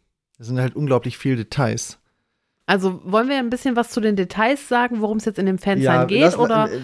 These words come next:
Speaker 1: ich glaub, wir, wir greifen gerade wieder arg vor. Lass einfach mal, äh, vorne anfangen. Ähm,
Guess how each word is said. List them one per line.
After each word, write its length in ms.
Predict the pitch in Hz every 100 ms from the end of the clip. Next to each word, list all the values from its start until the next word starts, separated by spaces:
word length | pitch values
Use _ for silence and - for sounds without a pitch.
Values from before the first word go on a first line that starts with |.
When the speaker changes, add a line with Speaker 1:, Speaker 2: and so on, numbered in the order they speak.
| 147
Speaker 1:
ich 100 | 160
glaub, 200 | 170 175
wir, 220 | 160 -
wir 120 | 143
greifen 320 | 127 143 165
gerade 300 | 143 147 139
wieder 360 | 135 143 135 -
arg 280 | 131 147 -
vor. 500 | - 160 131 147 -
Lass 280 | 127 135 151
einfach 360 | - 147 156 139
mal, 720 | 143 139 135 - 127 127 127
äh, 40 |
vorne 340 | - - 156 143
anfangen. 460 | 110 - 131 139 - - _ _ _ -
Ähm, 440 | 147 143 143 135